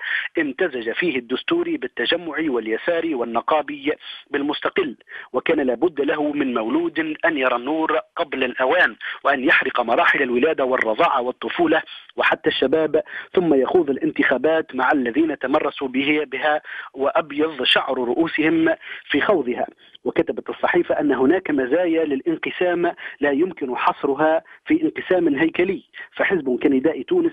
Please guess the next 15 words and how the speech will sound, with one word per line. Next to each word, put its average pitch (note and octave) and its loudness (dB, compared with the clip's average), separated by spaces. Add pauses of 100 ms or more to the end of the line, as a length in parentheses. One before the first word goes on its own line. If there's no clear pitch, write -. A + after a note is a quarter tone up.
كان F3 0
منذ C#3+ 0
مدة D#3+ -2
في F#3+ -4
حالة D3+ 0
وفاة B2+ 0 (220)
سريرية، C#3+ 0 (360)
ولولا C#3+ 2
علاقته B2 2
القانونية C#3 2
بالحكومة D3 0
ورئاسة C#3 2
الجمهورية C3+ -2
ومجلس C3 -2
النواب D3 0